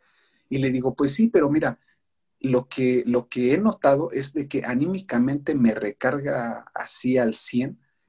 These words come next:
eh, la música". Eh, todo el tiempo me verás escuchando música,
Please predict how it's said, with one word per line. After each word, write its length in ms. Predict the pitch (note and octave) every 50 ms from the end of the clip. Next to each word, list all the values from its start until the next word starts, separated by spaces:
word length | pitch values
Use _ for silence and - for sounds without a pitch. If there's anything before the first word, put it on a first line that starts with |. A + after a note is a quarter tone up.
| _ _
eh, 360 | - A#2 A2 A2 G#2+ - G#2+ G#2+
la 120 | - -
música". 540 | - - - - - - - - - - - - - _ _ _ -
Eh, 540 | A#2+ A2 A2 A2 G#2+ A2 G#2+ G#2+ G#2 - _
todo 200 | - D3 D3 E3
el 80 | D3+ C#3+
tiempo 240 | - F3 E3 - D3
me 120 | B2+ A#2 A2
verás 200 | A2 A2+ A#2+ A2+ -
escuchando 500 | - - A#2 A#2 - B2 A#2+ A2 G2+ G2+
música, 720 | A2+ A#2+ C#3+ D3 C#3+ - - A#2+ - - A2+ G#2 G#2+ -